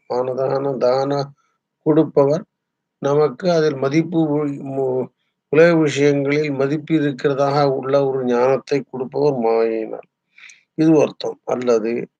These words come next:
பக்தர்களுக்கு கௌரவம் அளிப்பவர், பக்தர்களுக்கு ஒரு மதிப்பு கொடுப்பவர், அதனால மானதகா. பக்தி இல்லாதவரின் கர்வத்தை கண்டிப்பவர்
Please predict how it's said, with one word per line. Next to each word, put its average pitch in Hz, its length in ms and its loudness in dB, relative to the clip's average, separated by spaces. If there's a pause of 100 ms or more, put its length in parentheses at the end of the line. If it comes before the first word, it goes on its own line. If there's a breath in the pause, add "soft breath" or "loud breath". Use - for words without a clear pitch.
(640)
பக்தர்களுக்கு 135 1000 0 (420)
கௌரவம் 139 640 2
அளிப்பவர், 117 680 0 (800)
பக்தர்களுக்கு 175 640 2
ஒரு 151 220 2 (220)
மதிப்பு 139 400 -6
கொடுப்பவர், 139 420 0
அதனால 139 400 2
மானதகா. 113 640 0 (840 loud breath)
பக்தி 123 380 -4
இல்லாதவரின் 127 960 2
கர்வத்தை 127 640 -2 (120)
கண்டிப்பவர் 123 840 -2